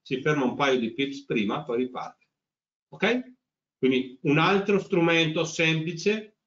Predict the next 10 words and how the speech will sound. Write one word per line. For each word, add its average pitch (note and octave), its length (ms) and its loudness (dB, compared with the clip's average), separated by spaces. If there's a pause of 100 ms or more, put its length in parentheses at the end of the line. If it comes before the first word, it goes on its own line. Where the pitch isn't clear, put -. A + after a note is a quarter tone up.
(100)
che B2 180 2
ho, C#3 320 -2 (320)
che B2+ 80 2
ho C3+ 160 4
inserito, F3 580 0 (160)
però G#3+ 180 -2
non G3+ 200 4
è A3 120 0
finita D#3 360 -2
qui. - 280 -8